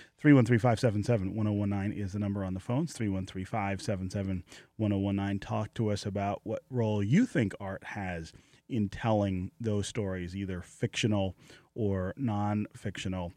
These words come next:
You can also go to the W D E T Facebook page, put your comments there, or you can go to Twitter and hashtag Detroit Today. We'll try to work you into the conversation. Uh, Kim, you use Detroit,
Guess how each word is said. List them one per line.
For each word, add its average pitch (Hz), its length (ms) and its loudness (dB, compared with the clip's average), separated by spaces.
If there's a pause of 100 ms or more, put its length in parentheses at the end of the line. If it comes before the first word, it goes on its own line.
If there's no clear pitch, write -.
(260)
You 151 80 10
can 147 100 12
also 127 160 10
go 123 100 8
to 110 80 4
the 107 60 0
W 110 240 2
D 110 100 -2 (120)
E 107 40 -4
T 110 220 -2
Facebook 147 400 2
page, 123 400 4 (140)
put 135 160 0
your 120 60 0
comments 110 420 -2
there, 131 300 4 (160)
or 190 340 2
you 165 200 2
can 143 320 2
go 120 480 6
to 101 800 0
Twitter 180 320 -2
and 98 160 -6
hashtag 101 340 -4
Detroit 92 240 -10
Today. 90 240 -8 (400)
We'll 113 60 -2
try 120 140 6
to 110 40 6
work 104 220 0
you 113 60 2
into 98 120 2
the 92 80 -6
conversation. 95 680 -6 (320)
Uh, 135 120 0 (260)
Kim, 151 280 6
you 151 160 0
use 143 260 8
Detroit, 131 480 0